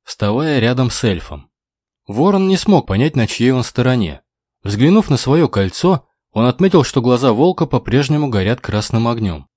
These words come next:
Но седьмой отряд не спешил вступать в бой, понимая, что это не их битва. Дракон Грегор был настроен решительно. Он повернул свою морду к эльфу и фыркнул, расправив свои огромные чёрные крылья.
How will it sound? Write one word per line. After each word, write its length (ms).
Но 100
седьмой 400
отряд 300
не 80
спешил 420
вступать 420
в 80
бой, 360
понимая, 500
что 200
это 200
не 260
их 140
битва. 420
Дракон 480
Грегор 380
был 160
настроен 500
решительно. 760
Он 180
повернул 420
свою 240
морду 340
к 140
эльфу 560
и 120
фыркнул, 640
расправив 580
свои 240
огромные 460
чёрные 420
крылья. 500